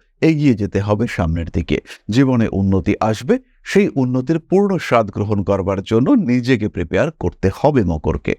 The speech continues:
আরেকটি বিষয় মকরকে খেয়াল রাখতে হবে, চৌঠা সেপ্টেম্বর বুধ পুনরায় সিংহ রাশিতে প্রবেশ করছে এবং তেইশে সেপ্টেম্বর বুধ কিন্তু তার তুঙ্গ ক্ষেত্রে প্রবেশ করবে। আঠারোই সেপ্টেম্বর বড় একটি ঘটনা, মকরের দশমে শুক্র প্রবেশ করছেন।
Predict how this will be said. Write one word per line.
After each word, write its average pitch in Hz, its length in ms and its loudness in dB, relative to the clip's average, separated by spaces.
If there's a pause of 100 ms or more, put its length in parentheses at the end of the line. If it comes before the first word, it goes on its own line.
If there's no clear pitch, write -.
(360)
আরেকটি 208 380 4
বিষয় 208 320 2
মকরকে 180 460 -2
খেয়াল 156 260 2
রাখতে 147 320 -2
হবে, 165 220 2 (200)
চৌঠা 226 340 0
সেপ্টেম্বর 214 600 2
বুধ 190 320 0
পুনরায় 180 320 2
সিংহ 151 360 -2
রাশিতে 135 340 -2
প্রবেশ 104 360 -2
করছে 123 400 0 (320)
এবং 180 260 2 (200)
তেইশে 233 420 4
সেপ্টেম্বর 110 680 0
বুধ 127 240 -2 (100)
কিন্তু 101 340 0
তার 98 200 2 (160)
তুঙ্গ 160 280 0
ক্ষেত্রে 104 360 -4
প্রবেশ - 400 -6
করবে। - 320 -6 (460)
আঠারোই 175 420 0
সেপ্টেম্বর 165 560 2
বড় 131 280 0
একটি 127 200 -4
ঘটনা, 117 500 0
মকরের 98 480 -2
দশমে 104 480 -2
শুক্র 98 360 -2
প্রবেশ 98 360 -2
করছেন। 131 420 -2